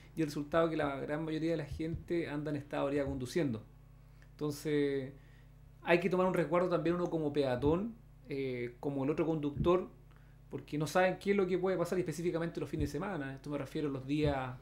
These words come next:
sábado en la madrugada, los días domingo en la madrugada, en el transcurso de la mañana. No estamos hablando de un accidente donde fue a, durante la madrugada, a las cinco o seis de la mañana, sino que fue a las once y media de la mañana, donde esta persona efectivamente al llegar al lugar estaba agrediendo a otra persona, a un vecino, tengo entendido.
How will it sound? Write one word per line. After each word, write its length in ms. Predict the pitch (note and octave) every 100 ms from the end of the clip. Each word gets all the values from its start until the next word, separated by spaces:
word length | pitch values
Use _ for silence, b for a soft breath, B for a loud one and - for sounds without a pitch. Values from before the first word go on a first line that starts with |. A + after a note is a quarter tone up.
| -
sábado 280 | - D3+ C#3+
en 60 |
la 80 | C3
madrugada, 500 | B2+ B2+ E3 F3 E3+
los 160 | D3 C3+
días 220 | D3 C#3
domingo 300 | C#3 D#3+ D#3
en 20 |
la 80 | D3+
madrugada, 380 | C#3+ C#3+ D#3 D#3
en 20 |
el 60 | D3
transcurso 320 | C3+ D3 C#3
de 60 |
la 40 | C#3+
mañana. 420 | C#3 D#3 E3+ E3 B B B
No 100 | B2+
estamos 260 | G#3 A3
hablando 200 | D#3 D#3
de 60 | D#3
un 60 |
accidente 680 | D3 C#3+ D#3 D#3+ E3+ - E3
donde 380 | D3 D3 C#3+ C#3+
fue 260 | - D#3
a, 380 | D3+ D3 C#3 - - -
durante 320 | C#3 D3 D3+
la 40 |
madrugada, 460 | C#3 C3 C3+ F3+ F#3
a 40 |
las 120 | D3 C3
cinco 300 | E3 E3 D3+
o 20 |
seis 140 | D#3
de 60 | C#3+
la 60 |
mañana, 280 | C#3+ F3 D#3+
sino 220 | B2+ D3
que 100 | C#3+
fue 160 | C3 C#3+
a 40 |
las 80 | C3+
once 240 | C3+ C#3 C3+
y 20 |
media 140 | C#3
de 60 | C3
la 60 |
mañana, 360 | A#2+ C3 D#3+ A2+ - b b b b - -
donde 140 | D#3
esta 120 | F#3
persona 300 | F#3 F3 G3+
efectivamente 580 | F#3+ E3+ - F3+ F#3+ F#3
al 160 | G3 C3
llegar 200 | C#3 D3+
al 80 | D#3
lugar 240 | D3 D#3+
estaba 220 | D#3 D#3+
agrediendo 380 | D#3+ D3+ E3+ C#3+
a 40 |
otra 180 | E3+ G#3
persona, 300 | C3+ A#2 D3+
a 20 |
un 80 | C#3
vecino, 400 | B2 - F3 G#3
tengo 220 | F#3+ E3+
entendido. 420 | E3 E3+ E3 F#3+